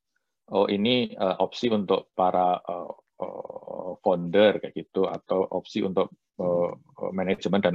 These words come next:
early stage employee. Jadi karyawan yang bergabung di dalam, eh, eh, waktu awal mungkin akan dapat, eh, apa namanya, eh,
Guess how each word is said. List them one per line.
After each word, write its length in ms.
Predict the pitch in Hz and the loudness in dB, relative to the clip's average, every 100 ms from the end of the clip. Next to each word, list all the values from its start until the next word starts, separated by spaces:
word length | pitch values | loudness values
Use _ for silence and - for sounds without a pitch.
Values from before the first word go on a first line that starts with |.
| 87 | 0
early 240 | 85 92 | 0 0
stage 400 | - 98 - - | 2 0 0 -4
employee. 400 | - 87 95 104 | -6 2 4 6
Jadi 240 | 101 120 117 - - - _ _ | 6 4 2 -2 -20 -20 _ _
karyawan 380 | 101 92 98 120 | 2 6 6 4
yang 160 | 98 90 85 - | 0 -6 -10 -12
bergabung 560 | - - 85 - 113 120 | -10 -6 -6 -2 -2 -2
di 160 | - | -4
dalam, 480 | 82 80 98 101 101 107 _ _ _ 85 | -2 2 2 2 -2 -8 _ _ _ -4
eh, 460 | 85 82 82 82 - - | 0 0 0 -2 -4 -4
eh, 420 | 85 82 82 82 | -4 -2 -4 -2
waktu 380 | - 90 - 92 92 87 85 - - _ - | -2 -4 0 0 2 0 -2 -6 -14 _ -6
awal 640 | 90 101 117 123 127 139 _ - | 2 4 6 6 2 -2 _ -14
mungkin 320 | 90 110 107 | -8 -4 -4
akan 560 | 92 95 95 92 90 101 _ _ _ _ | -4 -4 -6 -8 -14 -20 _ _ _ _
dapat, 240 | 85 - - _ _ _ - | -8 -6 -8 _ _ _ -10
eh, 240 | 90 87 - | -8 -8 -12
apa 140 | 87 87 | -12 -10
namanya, 320 | 87 85 95 _ _ _ _ _ _ | -8 -8 -10 _ _ _ _ _ _
eh, 380 | 85 87 85 | -2 0 2